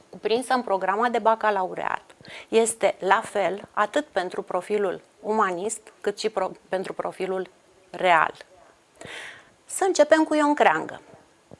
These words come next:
Din Ion Creangă ați studiat cu siguranță un basm, un basm cult, desigur, pentru că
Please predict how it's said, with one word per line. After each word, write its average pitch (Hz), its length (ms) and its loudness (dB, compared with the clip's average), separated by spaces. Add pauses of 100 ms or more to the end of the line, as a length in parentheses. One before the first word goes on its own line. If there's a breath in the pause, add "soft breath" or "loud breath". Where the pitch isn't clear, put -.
(160)
Din 180 500 2 (880)
Ion 185 280 0
Creangă 170 640 0 (380)
ați 233 260 2
studiat 185 680 -2 (460)
cu 214 120 -2
siguranță 175 840 -4 (280)
un 214 200 -8
basm, 160 340 0 (260)
un 175 160 -8
basm 170 320 2
cult, - 500 -2
desigur, 170 640 -8 (440 loud breath)
pentru 180 360 -2
că 151 280 -4